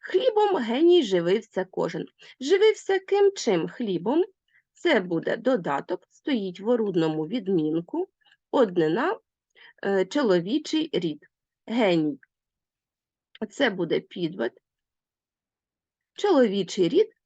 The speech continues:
однина, називний відмінок. Щоби розум його не погас.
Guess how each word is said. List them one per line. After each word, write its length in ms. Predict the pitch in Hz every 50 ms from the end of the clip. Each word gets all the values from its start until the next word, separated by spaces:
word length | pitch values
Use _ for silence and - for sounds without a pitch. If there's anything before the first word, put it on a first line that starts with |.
| _ _
однина, 500 | 185 202 185 175 175 170 180 254 381 - -
називний 600 | - 226 185 180 180 190 175 175 180 214 269 285 208
відмінок. 540 | 208 175 180 175 160 156 156 151 - - _ _ _ _ - - - - _
Щоби 460 | - - - - 453 427 415 427 415
розум 420 | 359 240 190 190 180 190 180 175
його 280 | 175 180 170 165 170 160
не 120 | 165 170
погас. 560 | 170 - - 170 170 160 - 170 175 - _